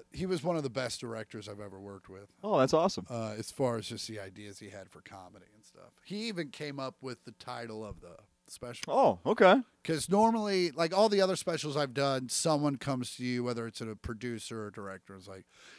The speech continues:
Speaker 1: "Here's some ideas for titles," and they're all just garbage. And, uh, so he was like, I,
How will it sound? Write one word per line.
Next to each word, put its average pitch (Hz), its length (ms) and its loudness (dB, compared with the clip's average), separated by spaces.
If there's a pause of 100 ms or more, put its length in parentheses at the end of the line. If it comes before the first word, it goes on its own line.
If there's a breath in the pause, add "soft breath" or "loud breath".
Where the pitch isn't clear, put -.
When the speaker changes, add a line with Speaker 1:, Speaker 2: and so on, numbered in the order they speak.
(120)
Speaker 1:
"Here's 254 180 -4
some 254 100 0
ideas 208 360 0
for 156 140 -4
titles," 127 600 -4
and 120 100 -8
they're 123 140 -4
all 117 280 -4
just 98 260 -16
garbage. 95 600 -16 (540)
And, 104 420 -10
uh, 101 280 -10
so 127 260 -6
he 120 140 -6
was 120 120 -8
like, 120 160 -8
I, 120 180 -14